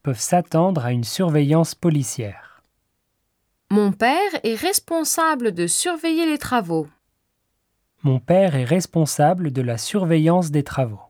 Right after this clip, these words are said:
Speaker 2: Il a pour métier de surveiller les lycéens.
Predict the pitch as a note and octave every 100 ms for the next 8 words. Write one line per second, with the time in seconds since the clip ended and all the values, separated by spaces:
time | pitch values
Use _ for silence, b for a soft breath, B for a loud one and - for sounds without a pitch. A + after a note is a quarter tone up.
0 | _ _ _ _ _ _ _ _ _ _
1 | - A#3+ B3+ C4+ - F#3 G#3 B3 - F4
2 | G4+ A3+ G#3 - F#4+ E4+ E4+ D#4 F4 C#4+
3 | C4 D#4 - C4 F3 E3